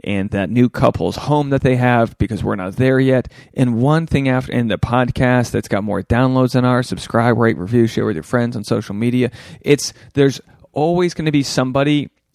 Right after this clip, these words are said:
that's doing something better, and it is important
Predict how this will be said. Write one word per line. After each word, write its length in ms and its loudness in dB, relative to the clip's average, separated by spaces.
that's 300 -2
doing 320 2
something 460 -2
better, 420 0
and 200 2
it 120 2
is 120 -2
important 480 2